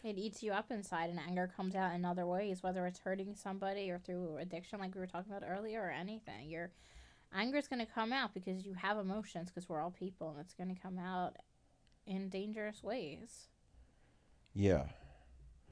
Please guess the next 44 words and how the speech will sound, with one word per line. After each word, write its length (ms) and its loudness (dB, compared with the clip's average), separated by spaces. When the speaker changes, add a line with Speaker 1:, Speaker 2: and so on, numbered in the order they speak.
Speaker 2:
What 220 12
do 60 12
you 180 10
think 360 8
Gillette 520 10
could 220 0
do 240 2
to 120 -2
get 280 0
back 260 -4
from 240 -6
this, 200 -6
by 220 -8
the 120 -6
way? 260 -8
Do 100 2
you 40 8
Speaker 1:
I 20 6
Speaker 2:
think 20 6
Speaker 1:
don't 160 10
Speaker 2:
there's 140 8
Speaker 1:
think 220 4
that 240 0
they 100 8
have 160 4
to 80 2
get 240 4
back 340 4
from 220 0
anything. 520 -2
I 20 4
Speaker 2:
No. 340 12
Speaker 1:
think 160 12
they 60 0
did 80 -4
the 100 -2
right 240 0
thing. 240 0
Speaker 2:
I'm 140 10
sorry. 380 12
What 200 10
I 100 12
mean 260 12
is, 360 8